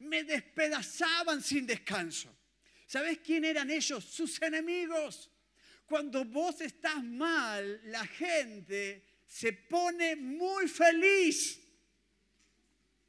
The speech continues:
Se alegra. Vos sabías que la envidia existe, ¿no? Si no, fíjate los hinchas de River, ¿cómo están?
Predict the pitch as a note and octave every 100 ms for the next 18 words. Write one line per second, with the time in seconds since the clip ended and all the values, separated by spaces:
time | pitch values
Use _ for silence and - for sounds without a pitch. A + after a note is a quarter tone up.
0 | _ _ _ _ _ _ _ _ _ _
1 | _ _ _ _ _ _ _ _ _ -
2 | E4+ E4+ E4+ F4+ E4+ D#4+ D4 A3 - _
3 | _ _ _ _ _ _ _ _ _ _
4 | _ _ _ _ _ _ _ _ _ -
5 | A#3+ C4 D4 - A3+ G3+ G#3+ A3 F#3+ B3+
6 | - E3+ C#4 E4+ - _ _ _ _ _
7 | _ _ _ _ _ - E3 E3+ E3 D#3+
8 | D#3+ D#3 D3 D3 C#3 C#3 C#3 C3+ D#3 D#3
9 | E3